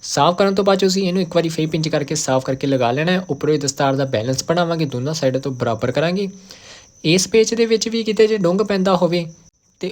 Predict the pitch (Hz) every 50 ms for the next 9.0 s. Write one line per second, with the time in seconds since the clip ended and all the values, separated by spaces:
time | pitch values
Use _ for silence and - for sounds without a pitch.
0 | - - 165 160 - 196 196 202 190 208 190 - 175 170 - 175 180 180 180 -
1 | - 160 170 170 - 185 175 156 143 135 - 180 233 - - - 160 123 - -
2 | 127 113 113 101 113 113 110 113 123 - - - - - - _ _ _ - 175
3 | 180 190 196 208 214 214 220 233 226 - - 170 151 151 160 185 202 214 214 202
4 | 208 208 190 - 208 - 165 170 180 175 - - 190 180 180 185 190 190 185 -
5 | 156 - - 165 175 165 170 - - 143 131 123 - - 151 151 160 170 175 180
6 | 180 180 175 - - - - _ _ - - 156 156 - 190 196 196 196 - 185
7 | 180 175 175 175 190 185 185 160 151 135 135 - 160 156 160 165 147 139 - 165
8 | 156 156 156 147 - 131 123 123 - - - - 156 160 165 175 180 180 180 175